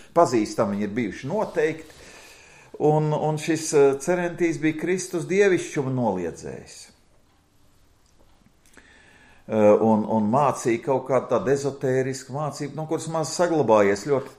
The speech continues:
t-, tāda fragmentāra tās, tās, tās, tās kaut kādas baznīcas vēstures liecības ir par to. Bet tā tad tā bija mācība,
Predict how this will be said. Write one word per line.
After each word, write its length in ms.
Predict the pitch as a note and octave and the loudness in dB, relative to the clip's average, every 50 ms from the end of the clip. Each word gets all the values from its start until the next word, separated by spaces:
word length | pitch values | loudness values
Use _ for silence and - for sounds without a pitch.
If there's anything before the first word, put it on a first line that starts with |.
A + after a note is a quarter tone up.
| _ - | _ -18
t-, 80 | A#2+ | -14
tāda 260 | A#2 - A#2+ A2+ - | -8 -6 -6 -6 -4
fragmentāra 800 | - C#3 D3+ D#3 C#3+ B2 G#2+ F#2+ F#2 - F#2 E2+ E2 E2 F2 F#2+ - - | -2 0 0 0 0 -2 -4 -4 -4 -4 -4 -2 -2 -4 -6 -8 -10 -8
tās, 240 | D#2 D2+ D2+ - - - _ _ _ - - - _ _ _ - | -8 -8 -8 -12 -20 -20 _ _ _ -20 -20 -20 _ _ _ -8
tās, 240 | - F2 F2 - - | -6 -6 -6 -6 -6
tās, 240 | - F2+ E2+ - - - | -6 -6 -6 -6 -6 -4
tās 240 | F#2 E2+ E2 - - | -4 -4 -4 -4 -4
kaut 220 | - G2 F#2+ F#2 - | -2 -2 0 0 0
kādas 240 | F2+ E2 D#2+ - - F2+ | -2 -2 -2 -6 -6 -2
baznīcas 560 | G#2 G2+ G2+ F#2+ G2 F#2 F#2 F2+ - - - | -2 -2 -2 -2 -2 -4 -4 -4 -6 -8 -4
vēstures 560 | G2+ G2 F#2+ F#2 F2+ - - - F#2 - - - - | 0 2 2 2 0 -4 -10 -12 -12 -12 -12 -12 -8
liecības 640 | F#2+ F#2+ F#2 F2 - - - F2 F2 E2+ D#2 - - - E2+ | -4 -4 -4 -4 -6 -10 -10 -10 -10 -10 -12 -14 -14 -14 -14
ir 80 | - | -14
par 160 | - E2 D#2+ - - | -14 -16 -16 -14 -10
to. 240 | F#2 F2 E2+ E2+ E2 E2+ - - _ _ _ _ _ _ - - - - - - - - - - - - - - - - - - | -8 -6 -4 -4 -6 -6 -12 -20 _ _ _ _ _ _ -20 -20 -20 -20 -20 -20 -20 -20 -20 -20 -20 -20 -20 -20 -20 -20 -18 -14
Bet 140 | G2 F2+ - | -8 -2 2
tā 80 | D#3 E3+ F3 | 4 4 4
tad 160 | B2+ G#2+ - - | 4 2 2 2
tā 140 | C#3+ D#3 F3 - C3+ | 2 2 2 2 2
bija 160 | B2 G#2 G2 | 2 2 2
mācība, 800 | F#2+ F#2+ G2+ A2 C#3+ F3+ G3 G3 G3 - - G3 G3 F#3+ E3 | 2 2 2 0 0 -2 -2 -4 -6 -6 -4 -4 -4 -4 -6